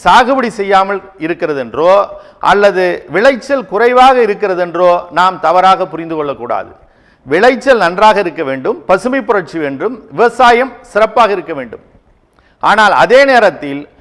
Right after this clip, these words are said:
ஒரு நூறு கோடி ரூபாய் இந்த நாட்டிற்கு வருமானம் கிடைக்கிறது என்று சொன்னால், அதில் இருபத்தைந்து கோடி ரூபாய் விவசாயத்துறையில் இருந்து வருகிறது என்றால், எழுபத்தைந்து கோடி ரூபாய்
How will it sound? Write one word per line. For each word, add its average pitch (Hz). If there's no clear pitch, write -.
ஒரு 185
நூறு 269
கோடி 240
ரூபாய் 247
இந்த 170
நாட்டிற்கு 196
வருமானம் 233
கிடைக்கிறது 185
என்று 156
சொன்னால், 139
அதில் 175
இருபத்தைந்து 240
கோடி 196
ரூபாய் 247
விவசாயத்துறையில் 233
இருந்து 185
வருகிறது 185
என்றால், 156
எழுபத்தைந்து 226
கோடி 175
ரூபாய் 202